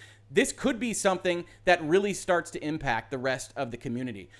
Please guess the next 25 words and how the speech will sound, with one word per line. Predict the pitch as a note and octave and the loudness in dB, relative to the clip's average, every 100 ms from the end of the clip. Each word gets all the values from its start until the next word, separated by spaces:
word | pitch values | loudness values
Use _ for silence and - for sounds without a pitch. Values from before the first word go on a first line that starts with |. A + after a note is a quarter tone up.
| - | -6
So | - D#3+ D3+ | 4 4 4
when | D3 C#3 B3 C4+ | -2 2 2 4
you | C4+ A#3+ | 2 4
look | A3 B3 | 4 4
at | F#3 C#3+ | 2 0
this, | A#2 G#2 - | -4 -6 -4
when | F#3 | -2
you | F3+ | -2
see | - A#3+ | 0 2
other | A3+ A3 | 4 2
people | A#3 G#3 F#3+ | -2 -2 0
report | E3 - G3+ F3+ | 0 2 2 2
on | A#2+ G#2+ | 0 -4
this, | G#2+ - | -6 0
now | F3 | 0
that | G#3 | 0
you've | D#3+ | -2
gone | D#3+ G3 | 0 0
through | G3 - G3+ | 0 -6 -4
this | F#3 F3+ | -2 0
with | F3 F#3+ | -2 0
us | D3 C3+ | -2 -2
in | D3 C3+ | -2 -2
Virtual | D3 - D3 | -2 -2 -4
Legality, | B2+ B2 C#3+ A2+ | -2 0 0 -2